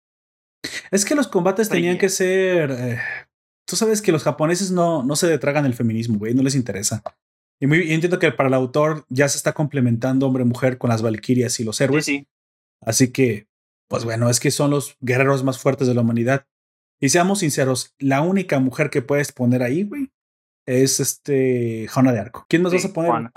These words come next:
Speaker 1: O sea, para, para que equilibre un poder como que te están mostrando que son golpes así a lo, a lo bestia. Si hubieras puesto hero-, héroes o heroínas que tuvieran poderes por su nacimiento, bueno, pues te hubiera dicho que ahí está Fate, güey.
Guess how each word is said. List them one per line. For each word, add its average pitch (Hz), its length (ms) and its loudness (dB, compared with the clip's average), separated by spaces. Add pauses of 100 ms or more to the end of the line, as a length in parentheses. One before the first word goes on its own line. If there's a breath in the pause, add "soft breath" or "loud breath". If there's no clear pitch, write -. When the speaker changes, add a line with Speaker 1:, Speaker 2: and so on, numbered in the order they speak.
Speaker 1:
O 127 140 0
sea, 113 400 -4 (100)
para, 135 260 2 (160)
para 135 220 0
que 139 220 4
equilibre 160 580 0
un 165 200 -4
poder 160 360 2
como 156 160 -2
que 123 80 -2
te 117 40 -4
están 135 120 0
mostrando 131 300 0
que 123 100 -8
son 139 220 -2
golpes 139 460 0
así 120 220 -4
a 127 60 0
lo, 123 220 0
a 117 80 -2
lo 117 100 0
bestia. 123 500 -2 (560)
Si 208 160 2
hubieras 233 300 2
puesto 247 500 -2
hero-, 160 460 2
héroes 185 420 0
o 165 60 0
heroínas 151 560 0
que - 100 -6
tuvieran 147 440 0
poderes 139 440 0
por 139 140 -4
su 127 80 -4
nacimiento, 127 580 0
bueno, 311 500 0
pues 160 140 -2
te - 80 -2
hubiera 156 200 2
dicho 165 180 -2
que - 80 -2
ahí 139 40 2
está 127 160 0
Fate, 196 260 -2
güey. 165 160 -4